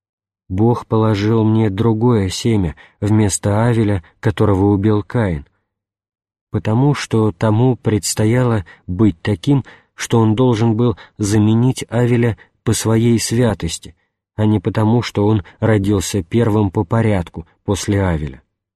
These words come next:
Далее, кто, как не только самый безрассудный, на основании слов Писания, Сиф жил двести пять лет, или по еврейским кодексам сто пять, и родил Еноса,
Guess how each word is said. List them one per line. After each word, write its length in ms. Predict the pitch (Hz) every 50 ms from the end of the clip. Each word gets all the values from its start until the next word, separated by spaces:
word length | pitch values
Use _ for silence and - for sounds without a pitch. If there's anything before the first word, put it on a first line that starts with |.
| _ _ _ _ _ _ _ _ _ _ _ _ _ _ _ _ _ _ _ -
Далее, 540 | 110 101 113 117 104 92 90 85 80 80 - _ _ _ _ _ _ _
кто, 300 | _ - - - 139 139
как 280 | - - 135 117 - -
не 140 | 113 113 113
только 380 | - - 123 120 113 - 117
самый 400 | 107 - - 120 113 107 107 101
безрассудный, 1040 | 92 90 101 101 92 90 98 98 90 - - - - 139 139 120 104 87 76 69 - _ _ _ _ _ _ _
на 200 | 101 101 101 101
основании 560 | 92 - - 107 101 101 104 101 98 98 98
слов 340 | 92 - 113 104 98 82 -
Писания, 640 | - 107 - - - 135 131 117 98 85 76 76 - _ _ _ _ _ _ _ _ _
Сиф 440 | - - - - 123 131 120 - - -
жил 360 | 104 87 90 107 113 107 98
двести 540 | 95 98 95 113 117 107 - - - 104 90
пять 340 | - - 98 87 82 -
лет, 340 | 101 101 113 127 120 - - _ _ _ _ _ _
или 240 | 110 104 107 104 92
по 100 | - 104
еврейским 560 | 98 98 92 101 107 101 92 - - 101 92
кодексам 480 | - - 98 87 90 - - - 98
сто 260 | - - - 104 95 82
пять, 380 | - - 85 73 67 - - _ _ _ _ _ _ _ _
и 80 | - 110
родил 400 | 113 110 101 92 95 101 104 95
Еноса, 680 | 90 85 90 92 95 110 127 135 127 - - 69